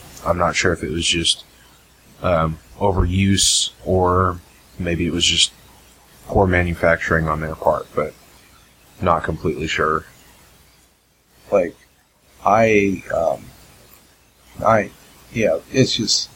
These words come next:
Speaker 2: that, it's just the small things that irritate me. Like, like, the Nuvo drivers work fine unless I do anything three D related. I can run a game or something like that for a little while, then,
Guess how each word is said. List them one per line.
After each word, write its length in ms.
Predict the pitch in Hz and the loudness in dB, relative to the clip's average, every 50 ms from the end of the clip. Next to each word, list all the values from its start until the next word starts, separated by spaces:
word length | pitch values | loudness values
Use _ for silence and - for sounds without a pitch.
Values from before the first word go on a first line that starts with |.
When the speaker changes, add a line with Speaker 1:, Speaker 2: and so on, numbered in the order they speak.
| - - - - 127 | -20 -20 -18 -8 -2
Speaker 2:
that, 280 | 143 147 135 - - - - - - - - - - - | 2 2 2 0 -2 -16 -20 -20 -20 -20 -20 -20 -16 -4
it's 180 | - 160 160 - | 0 0 2 2
just 200 | 160 147 - - | 2 0 -2 -2
the 60 | 123 | -2
small 460 | - - - - 131 131 127 123 117 - - - - - - | 0 -2 0 0 0 2 2 2 0 -2 -8 -18 -20 -20 -10
things 340 | - 131 123 117 110 117 - | -2 -2 -2 -2 -2 -6 -10
that 140 | 104 - - | -12 -10 -8
irritate 480 | 113 113 107 104 104 - 110 - - - | -2 0 0 0 2 0 -2 -4 -4 -10
me. 140 | 92 90 | -12 -10
Like, 260 | 92 101 107 104 - - - - - - - - - - _ - - - - | -4 -2 -2 -2 -2 -4 -14 -20 -20 -20 -20 -20 -20 -20 _ -20 -20 -10 -2
like, 180 | - 139 135 - | 0 0 0 0
the 100 | 151 156 | -2 0
Nuvo 420 | 165 175 165 143 143 139 127 113 | 2 2 2 4 4 4 4 2
drivers 800 | 110 120 107 95 104 104 - 101 95 87 76 - - - - - - - - - - - - - - - - | 2 2 4 4 4 2 0 -2 -10 -8 -2 0 0 0 0 -4 -10 -20 -20 -20 -20 -20 -20 -20 -20 -18 -8
work 300 | 120 127 135 127 117 - | 0 2 2 2 2 0
fine 460 | - - - - 131 123 117 110 104 101 | -6 -14 -6 0 0 2 2 2 0 -2
unless 420 | 101 98 101 92 87 - - - | -4 -4 -4 -4 -4 -4 0 2
I 240 | 107 90 90 80 - - - - | 2 2 2 0 -8 -14 -10 -4
do 180 | 113 104 104 - | -2 -2 -2 -2
anything 520 | - 120 127 123 113 - - 110 110 113 | 0 0 0 0 -2 -2 -6 -8 -8 -8
three 280 | - - 127 143 156 165 | -10 -2 0 2 2 4
D 140 | 160 151 | 4 2
related. 500 | 127 120 117 - - 113 110 107 104 - - - - - - | 2 2 0 -2 -2 -4 -4 -6 -8 -10 -12 -18 -20 -14 -4
I 140 | - 127 123 | 0 0 0
can 180 | - - 117 110 110 | 0 -2 -6 -4 0
run 260 | 110 110 110 110 - | 0 0 0 -2 -4
a 160 | - - 104 | -4 -6 -6
game 520 | 104 - 104 98 98 98 95 92 92 92 - | -6 -6 -10 -10 -10 -10 -10 -12 -12 -14 -14
or 140 | - 90 - | -12 -8 -4
something 320 | - - 117 - - 104 - | 0 0 0 0 -2 -8 -6
like 240 | 98 98 98 - | -6 -8 -8 -6
that 220 | - - 101 - - | 0 2 2 2 2
for 140 | - - - | -4 -12 -8
a 20 | |
little 240 | 113 110 110 107 104 | -6 -4 -4 -2 0
while, 260 | 101 98 104 107 104 | 2 2 2 0 -2
then, 320 | 104 101 104 98 98 110 | -2 -2 -4 -4 -4 -8